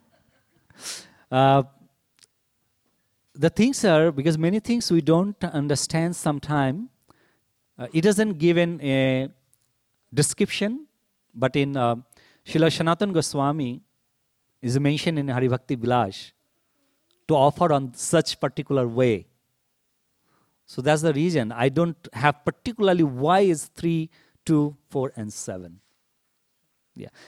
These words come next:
And what happened, because we, uh, we follow Mahajano Jano Gatashu Pantha, right? What the great personalities do, we follow that. So Mahajan such as like a Sanatana Goswami, Rupa Goswami,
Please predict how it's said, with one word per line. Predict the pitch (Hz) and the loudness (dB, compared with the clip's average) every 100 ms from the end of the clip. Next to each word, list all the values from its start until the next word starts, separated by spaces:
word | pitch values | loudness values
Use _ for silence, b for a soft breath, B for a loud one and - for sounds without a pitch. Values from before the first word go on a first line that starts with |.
| b | b
And | 147 | 2
what | 156 170 | 4 4
happened, | 180 180 165 | 4 2 2
because | 156 156 156 | 2 2 2
we, | 151 160 | 2 4
uh, | 143 123 123 123 | 4 4 4 4
we | 156 | 2
follow | 170 160 156 131 156 - _ b b - | 4 4 6 4 2 -4 _ b b -2
Mahajano | 139 156 190 190 170 175 180 | 2 6 6 4 4 4 2
Jano | 165 170 | 2 2
Gatashu | 156 139 151 - | 0 0 -4 -6
Pantha, | 139 113 - 120 87 _ _ _ _ _ | -6 -8 -4 -4 -4 _ _ _ _ _
right? | 127 156 233 b b b | -12 -12 -14 b b b
What | 131 160 | 2 2
the | 165 | 2
great | 170 151 190 | 0 2 2
personalities | - 165 170 151 156 170 185 160 | 0 0 2 2 2 2 2 4
do, | 196 240 294 _ _ _ _ _ _ _ _ _ - | 4 6 2 _ _ _ _ _ _ _ _ _ -4
we | 147 | -2
follow | - 127 117 | 2 2 2
that. | 110 90 - - _ _ _ _ _ _ b b b | 0 -4 -18 -20 _ _ _ _ _ _ b b b
So | - | -2
Mahajan | 165 160 202 214 214 | 0 2 4 2 0
such | - 190 190 | 2 2 2
as | 170 | 2
like | 170 160 - | 2 2 4
a | 160 160 160 | 2 2 -2
Sanatana | - 156 147 160 | -2 0 2 0
Goswami, | 151 143 - 139 143 143 139 | 0 -2 2 2 2 0 0
Rupa | 139 160 | 0 0
Goswami, | 139 - 131 131 135 139 | 0 0 0 0 -2 -6